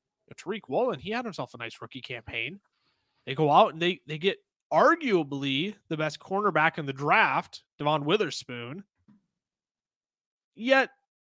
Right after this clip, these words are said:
this cornerback group, this secondary, they're allowing over two hundred twenty receiving yards per game to wideouts.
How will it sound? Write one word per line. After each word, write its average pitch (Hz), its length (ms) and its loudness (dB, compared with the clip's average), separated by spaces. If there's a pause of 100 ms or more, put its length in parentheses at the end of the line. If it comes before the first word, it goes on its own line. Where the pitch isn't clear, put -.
(380)
this 247 160 -2
cornerback 277 520 6
group, 240 340 0
this 240 200 2
secondary, 277 560 4
they're 254 160 6
allowing 262 420 4
over 262 240 0
two - 160 -4
hundred 262 300 0
twenty 262 220 -2
receiving 262 360 0
yards 262 160 2
per 269 140 -2
game 269 180 -2
to 269 80 0
wideouts. 269 720 2